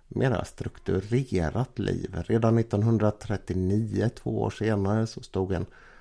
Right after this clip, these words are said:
ny skola kvar på samma plats i princip.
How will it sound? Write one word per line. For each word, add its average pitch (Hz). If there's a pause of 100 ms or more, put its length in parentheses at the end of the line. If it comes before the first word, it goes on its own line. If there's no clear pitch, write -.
(180)
ny 101
skola 123
kvar 120
på -
samma 85
plats -
i 113
princip. 123